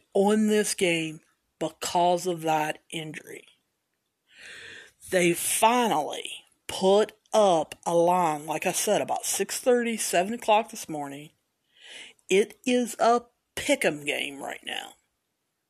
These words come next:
So it's like, pick who you want. Both sides pick 'em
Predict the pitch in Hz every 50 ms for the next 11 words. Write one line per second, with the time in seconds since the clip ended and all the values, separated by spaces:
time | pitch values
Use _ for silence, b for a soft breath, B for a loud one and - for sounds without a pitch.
0 | _ _ _ B B B B B B B B B - - - 156 156 165 175 175
1 | 175 175 175 175 - - 175 160 - - - 165 156 139 143 - - _ _ _
2 | _ _ _ - 196 - - 240 240 233 - - - - - 185 202 202 196 190
3 | 190 190 190 185 180 175 175 156 123 - - B B B B B B B B B
4 | B B B B B B B _ _ - - - _ _ _ _ _ _ _ _
5 | - 175 196 202 262 277 - - - 208 185 175 170 165 165 - - - _ _
6 | _ _ - - _ _ _ _ - - - 220 208 - 180 170 170 160